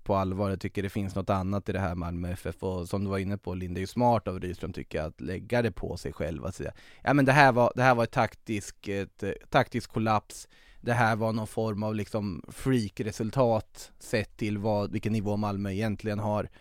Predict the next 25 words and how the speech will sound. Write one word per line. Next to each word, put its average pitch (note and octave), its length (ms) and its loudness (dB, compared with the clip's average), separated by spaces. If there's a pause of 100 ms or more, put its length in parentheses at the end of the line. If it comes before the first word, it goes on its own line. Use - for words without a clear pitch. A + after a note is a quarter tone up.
(360)
Eh, F#2+ 420 -2
nu G#2+ 120 0
gäller A2+ 100 2
det G2+ 60 -2
att F#2+ 60 -4
sätta G#2+ 140 -2
tillbaka G2 540 -2
och F2 240 -2
bara F#2+ 280 -2
visa F#2+ 380 -4
hemmapublik F#2 560 -4
att F2 120 -6
jo G2 220 -2
då, F#2+ 80 -2
visst G2 240 -6
är F2 40 -4
det F#2 80 -2
här G2+ 220 0
en F2 240 -6 (280)
guldkandidat F#2+ 720 -6
på G2+ 80 -2
allra F#2 220 -2
högsta G2 320 -4
grad. F#2+ 360 2 (360)
Eh, G2 380 -4